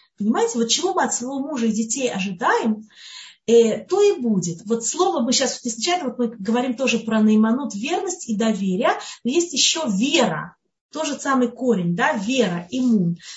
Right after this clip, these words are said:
Написано про Хаву, что ее назвали Хава, потому что она «Эм коль хая». Что такое Хава? Это же не Хая.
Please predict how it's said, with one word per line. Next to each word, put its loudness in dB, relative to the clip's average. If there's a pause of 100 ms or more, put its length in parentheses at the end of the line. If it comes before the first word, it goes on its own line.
Написано 2
про 0
Хаву, 0 (180)
что -8
ее 0
назвали 0
Хава, 4
потому -2
что -2
она 2 (160)
«Эм 2
коль 0
хая». -4
Что -8
такое -2
Хава? 2 (420)
Это 0
же 4
не 2
Хая. 4